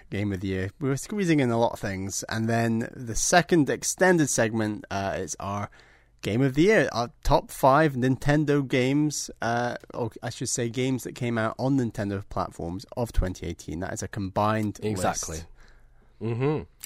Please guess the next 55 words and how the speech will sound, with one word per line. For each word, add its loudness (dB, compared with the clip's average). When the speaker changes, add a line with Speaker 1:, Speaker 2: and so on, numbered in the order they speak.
Speaker 2:
So 2
we 4
have 2
to 2
fight 4
with -2
each -2
other 2
to -4
decide 2
what 4
gets 4
in, 8
uh, 2
and 0
what 0
gets 0
out. 2
And, -2
uh, 0
yeah, 0
it's -6
a, 0
it's -4
a -4
fun 0
time. -2
It's -6
always 0
good -2
to -2
go 12
through 8
that 10
process. 10
Uh, 4
lets 2
us 2
discuss 8
the 0
things 6
that 6
we 4
loved, 8
some -4
things 2
that 0
we 0
maybe 2
had 2
a -2
bit 2
of, -2
uh, 0
um, -6